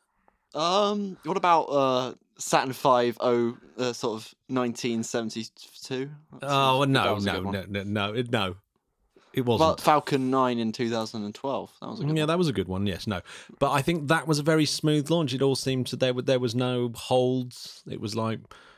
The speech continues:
Speaker 2: bing, bang, bosh. Everything went to the
Speaker 1: Didn't
Speaker 2: everything.
Speaker 1: the, um, the, the solar panel deploy a bit too early?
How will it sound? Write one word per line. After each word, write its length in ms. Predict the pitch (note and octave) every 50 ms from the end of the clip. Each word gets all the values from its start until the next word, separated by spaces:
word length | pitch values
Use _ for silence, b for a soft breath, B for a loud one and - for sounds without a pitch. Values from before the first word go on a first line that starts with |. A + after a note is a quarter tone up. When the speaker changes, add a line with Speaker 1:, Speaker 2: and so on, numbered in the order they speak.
| B B B _ _
Speaker 2:
bing, 380 | - D3 C#3+ C#3 C#3 C#3 C#3 B2+
bang, 440 | A#2+ C3+ C3+ B2+ B2+ B2+ B2 B2 A#2
bosh. 440 | G#2 - B2 A#2+ A#2 A2 - - G#2+
Everything 360 | A#2+ C3+ B2 B2+ A#2 B2 A#2 A2+
went 260 | A2+ A2 - - -
to 380 | - - G#2+ G#2+ G#2+ G#2 G2+
the 340 | G2+ G#2+ G#2+ G#2 G#2 G#2 G#2
Speaker 1:
Didn't 80 | - C#3
Speaker 2:
everything. 240 | C#3+ - D#3+ D#3 D3+
Speaker 1:
the, 80 | D3
um, 300 | C#3+ C#3 C3 B2+ B2 - -
the, 240 | - B2 A#2+ A#2
the 140 | G#2 G#2+ A2
solar 340 | - - - C3 C3 B2+ A#2
panel 300 | - - B2 A2+ A2 G#2
deploy 420 | - G#2 - - - A2 G#2+ G2+
a 40 | G2+ G#2
bit 200 | - A2 - -
too 220 | - A2+ G#2+ G#2+
early? 320 | A2 A2 G2+ F#2 F#2 -